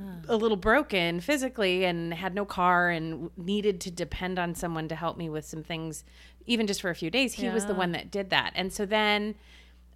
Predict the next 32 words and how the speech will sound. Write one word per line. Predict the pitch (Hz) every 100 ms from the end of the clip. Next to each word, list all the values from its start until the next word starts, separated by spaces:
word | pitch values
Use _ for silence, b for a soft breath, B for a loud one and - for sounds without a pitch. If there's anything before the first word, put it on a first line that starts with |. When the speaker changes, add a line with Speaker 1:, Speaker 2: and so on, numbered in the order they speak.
| 214
Speaker 1:
I |
think | 226 247 190
maybe | 196 202 233
that's | 180 151 190 -
the | 240
reason | 233 254 254 285 302 311 320 - -
when | 208 233
you | 226 226
do | 180 202 208 240
reveal | 247 254 190 190 214
those | 220 214
parts | - 175 -
to | -
yourself, | 220 226 - 233 -
it | 214
is | 226
such | - 190 220
a |
big, | 196 175
scary | 175 - 175 175
thing. | 151 - 143 151 214 262 - B B B B B -
And | 220
there | 214 190
is | 190
so | - 190
much | 208 -
fear | - 180
associated | 175 170 165 165 156
with | 147 143
that. | 143 135
And | - 175
then, | 170 160 165 160